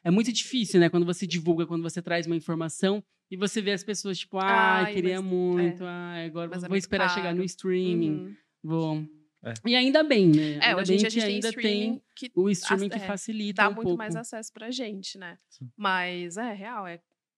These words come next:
Speaker 2: cultura pra muitas pessoas é um negócio inacessível, né? Porque a gente pensa, ah, sei lá, o ingresso do cinema quanto tá hoje? Uma inteira, quarenta reais?
Speaker 3: Sim.
Speaker 2: Depende do cinema aqui em
Speaker 3: É,
Speaker 2: São
Speaker 3: e
Speaker 2: Paulo.
Speaker 1: Até
Speaker 3: e
Speaker 1: mais.
Speaker 2: Até mais.
Speaker 3: E uma
Speaker 1: Até
Speaker 3: coisa que eu
Speaker 1: mais.
Speaker 3: tava vendo, as bilheterias das animações, por exemplo,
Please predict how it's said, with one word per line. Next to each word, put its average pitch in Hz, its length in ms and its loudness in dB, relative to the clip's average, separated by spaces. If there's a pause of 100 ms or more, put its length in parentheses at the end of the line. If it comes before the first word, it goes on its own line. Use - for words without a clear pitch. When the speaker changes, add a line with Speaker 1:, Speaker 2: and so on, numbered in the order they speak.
Speaker 2:
cultura 214 460 -6
pra 220 100 -8
muitas 202 300 -14
pessoas 208 360 -12
é 233 60 -10
um 254 60 -6
negócio 226 340 -10
inacessível, 233 800 -8
né? 160 240 -16
Porque - 180 -16
a 196 40 -6
gente 202 120 -4
pensa, 220 380 0
ah, 202 60 2
sei 214 160 -12
lá, 196 120 -8
o 175 60 -10
ingresso 180 300 -10
do 196 60 -20
cinema 175 340 -12
quanto 170 160 -20
tá 185 120 -14
hoje? 165 300 -16 (220)
Uma 180 100 -14
inteira, 165 460 -14
quarenta 165 360 -14
reais? 165 460 -14 (300)
Speaker 3:
Sim. 147 200 -4
Speaker 2:
Depende 160 240 -10
do 165 60 -20
cinema 160 320 -14
aqui - 120 -20
em - 40 4
Speaker 3:
É, 185 40 6
Speaker 2:
São 151 80 4
Speaker 3:
e - 40 -6
Speaker 2:
Paulo. 170 260 -14
Speaker 1:
Até 147 240 -8
Speaker 3:
e 151 100 6
Speaker 1:
mais. 185 320 2
Speaker 2:
Até 196 180 -6
mais. 170 480 -14
Speaker 3:
E - 20 -10
uma 165 100 -8
Speaker 1:
Até - 40 -10
Speaker 3:
coisa 147 160 -4
que 147 80 -4
eu - 40 -4
Speaker 1:
mais. 165 140 6
Speaker 3:
tava 135 100 2
vendo, 147 360 -4
as 127 420 -2
bilheterias 131 540 -6
das 127 180 -8
animações, 131 680 -6
por 117 160 -8
exemplo, 110 520 -8